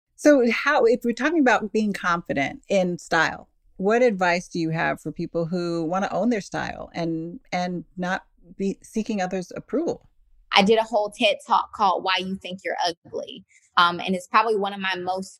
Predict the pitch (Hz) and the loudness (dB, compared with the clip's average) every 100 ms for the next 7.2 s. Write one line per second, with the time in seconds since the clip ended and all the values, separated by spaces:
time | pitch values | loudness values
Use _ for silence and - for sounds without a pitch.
0 | _ - 190 190 185 190 175 208 214 180 | _ 2 4 4 0 -2 -2 -2 -4 -6
1 | 190 - 359 - 214 180 180 - _ _ | -14 -14 -10 -4 0 2 0 -6 _ _
2 | 202 196 196 190 185 214 214 196 190 180 | -2 -2 0 -4 -4 -6 -6 2 2 2
3 | 190 180 - 165 180 170 - - 226 220 | -4 -10 -14 -10 -8 -8 -12 -2 -2 -2
4 | 202 196 220 - 185 180 - 190 175 170 | -4 -6 -4 -4 -2 -4 -6 -6 -4 -6
5 | 170 180 202 202 185 185 196 185 175 170 | -12 -6 -4 -4 -4 -2 -2 -4 -8 -10
6 | 160 190 196 190 - 190 196 196 185 175 | -6 -6 -4 -6 -8 -6 -6 -4 -2 -2
7 | 175 | -4